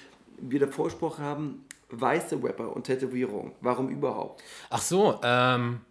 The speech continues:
Speaker 2: ja, Eminem auch völlig durchgehackt, genauso wie Machine Gun Kelly. Und wenn du dir jetzt mal die beiden mal vorstellst, komplett ohne Tätowierung. Nimmst du Machine Gun Kelly, ist echt ein Lauch.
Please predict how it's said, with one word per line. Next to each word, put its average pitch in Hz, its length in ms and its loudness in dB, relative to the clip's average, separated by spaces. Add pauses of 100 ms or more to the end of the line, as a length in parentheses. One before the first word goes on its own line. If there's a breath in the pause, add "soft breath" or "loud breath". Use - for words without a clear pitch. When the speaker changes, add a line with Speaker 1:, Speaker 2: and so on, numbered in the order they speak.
(520 soft breath)
Speaker 2:
ja, 147 200 6
Eminem 202 720 4
auch 131 280 2
völlig 156 560 -4
durchgehackt, 170 640 -2
genauso 123 420 -2
wie 131 100 -4
Machine 139 340 -2
Gun 131 100 -2
Kelly. 147 320 -4
Und 110 100 0
wenn 120 80 0
du 151 60 0
dir 143 40 2
jetzt 143 140 0
mal 131 80 0
die 131 80 0
beiden 117 280 0
mal 123 80 -2
vorstellst, - 480 -6
komplett 131 320 -6
ohne 127 100 -2
Tätowierung. 90 600 -8
Nimmst 120 200 -2
du 147 60 -2
Machine 127 320 -2
Gun 110 120 0
Kelly, 151 340 -6
ist - 220 -10
echt 120 220 -2
ein 120 80 0
Lauch. 95 380 -2